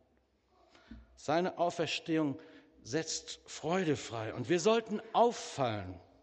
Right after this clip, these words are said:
Ja, wir sollten auffallen, dass wir die sind, die nicht mitklagen, sondern die ein Loblied singen, die vielleicht durch manchen schrägen Kommentar mal andere zum Nachdenken bringen. Wir haben Grund zur Freude. Wer sonst?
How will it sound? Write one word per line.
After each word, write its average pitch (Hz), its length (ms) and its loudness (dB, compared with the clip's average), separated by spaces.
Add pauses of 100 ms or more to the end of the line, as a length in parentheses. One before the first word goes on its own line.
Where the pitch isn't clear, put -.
(760)
Ja, 147 160 0
wir 160 80 -4
sollten 185 280 0
auffallen, 120 540 -2
dass 113 240 -6
wir 196 160 4
die 185 220 -4
sind, 170 320 -4
die 156 80 -2
nicht 156 240 -4
mitklagen, 98 540 -12
sondern 123 320 -6
die 113 220 -4 (460)
ein 143 160 0
Loblied 147 380 0
singen, 120 180 -6
die 180 100 -2
vielleicht 202 300 2
durch 185 140 2
manchen 196 420 0
schrägen 196 360 2
Kommentar 180 500 2
mal 170 180 0
andere 185 320 -2
zum 180 180 -8
Nachdenken 117 520 -6
bringen. 90 260 -14 (400)
Wir 208 160 0
haben 254 200 0
Grund 139 220 -4
zur 120 140 -8
Freude. 95 420 -8 (1400)
Wer 139 140 -2
sonst? 95 460 -6